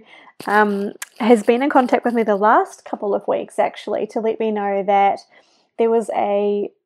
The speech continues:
there was a podcast episode that I did a few weeks back about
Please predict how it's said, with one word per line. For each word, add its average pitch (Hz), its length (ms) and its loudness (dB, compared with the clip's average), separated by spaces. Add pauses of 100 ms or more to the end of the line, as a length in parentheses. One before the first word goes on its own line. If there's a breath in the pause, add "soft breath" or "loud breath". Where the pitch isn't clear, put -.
(240)
there 226 120 -4
was 226 160 0
a 214 320 4
podcast 349 400 0
episode 302 380 -2
that 233 80 -2
I 214 100 2
did 208 280 -4
a 233 60 -4
few 226 220 -4
weeks 202 300 -2
back 196 400 2
about 202 640 -4